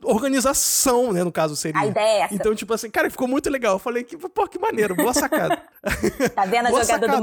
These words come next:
Speaker 2: marketing aí,
Speaker 1: "Gostei,
Speaker 2: ó?
Speaker 1: gostei."
Speaker 2: Como é que uma profissional de marketing se vira? É assim. <laughs>
Speaker 1: Então é só pelo Instagram que você tá atendendo as pessoas, né?
Speaker 2: É.
Speaker 1: Que é o principal ponto, assim.
Speaker 2: Por enquanto, só pelo Instagram mesmo. Eu tô, é, tentando manter tudo lá, né, direcionado.
Speaker 1: Uhum.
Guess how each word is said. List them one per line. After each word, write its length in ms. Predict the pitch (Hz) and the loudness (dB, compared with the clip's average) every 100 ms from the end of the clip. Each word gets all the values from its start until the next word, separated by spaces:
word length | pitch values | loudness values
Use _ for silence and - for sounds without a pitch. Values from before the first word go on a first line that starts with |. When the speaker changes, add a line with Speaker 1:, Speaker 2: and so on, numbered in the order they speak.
| 220 | 0
Speaker 2:
marketing 300 | 226 226 240 | 0 -2 0
aí, 120 | 226 | 2
Speaker 1:
"Gostei, 140 | 294 214 | 2 2
Speaker 2:
ó? 100 | 185 | 0
Speaker 1:
gostei." 160 | 180 | -2
Speaker 2:
Como 160 | 180 196 | -4 -2
é 40 | 196 | -2
que 40 | |
uma 120 | 208 | -2
profissional 460 | 208 208 - 208 208 | -2 -4 -2 0 -2
de 60 | 190 | -2
marketing 360 | 196 226 262 | -6 -6 -12
se 140 | - 196 | -8 -4
vira? 240 | 269 269 | 0 2
É 60 | 196 | 0
assim. 460 | 403 453 240 233 | 0 0 0 -2
<laughs> 600 | - 269 262 - 240 - _ _ - | -4 -2 -4 -4 -6 -8 _ _ -6
Speaker 1:
Então 280 | 190 220 | -2 0
é 60 | 240 | 0
só 120 | - | 0
pelo 220 | 240 247 | -2 -2
Instagram 440 | 254 - 220 208 220 | -2 -2 -2 0 -2
que 80 | 202 | -2
você 260 | 202 196 | -2 -2
tá 420 | - 180 202 208 220 - - - | -2 0 0 0 -4 -12 -14 -6
atendendo 460 | 180 202 180 175 | -4 -2 -2 -2
as 80 | 180 | -2
pessoas, 340 | 185 165 147 139 | -4 -4 -6 -2
né? 100 | 226 | 0
Speaker 2:
É. 40 | |
Speaker 1:
Que 60 | 185 | 0
é 40 | |
o 40 | - | 0
principal 440 | 165 - 165 165 - - | -6 -2 -2 -2 -6 -4
ponto, 320 | 156 151 156 | -2 -2 -4
assim. 200 | 143 131 | -8 -4
Speaker 2:
Por 160 | 226 226 | -2 -2
enquanto, 480 | 233 233 226 254 | -2 -2 -2 -4
só 140 | 254 240 | -4 -4
pelo 180 | 254 247 | -2 -4
Instagram 420 | - 240 208 208 | -4 -2 -2 -4
mesmo. 380 | 185 196 220 202 | -2 -2 -4 -6
Eu 60 | |
tô, 120 | 196 208 202 _ | -4 -4 -4 _
é, 240 | 185 175 175 | -2 -2 -2
tentando 960 | 185 185 196 196 196 190 180 175 160 160 - _ | -6 -4 -4 -2 -4 -4 -4 -6 -8 -10 -12 _
manter 360 | 220 277 302 285 | -4 -2 -2 -4
tudo 220 | 294 247 | -4 -4
lá, 280 | 220 196 240 | -2 -2 -2
né, 260 | 226 202 220 | -6 -8 -8
direcionado. 800 | 190 196 208 196 180 185 202 220 | -8 -10 -8 -4 -2 -2 -2 -6
Speaker 1:
Uhum. 300 | 220 170 | -6 -6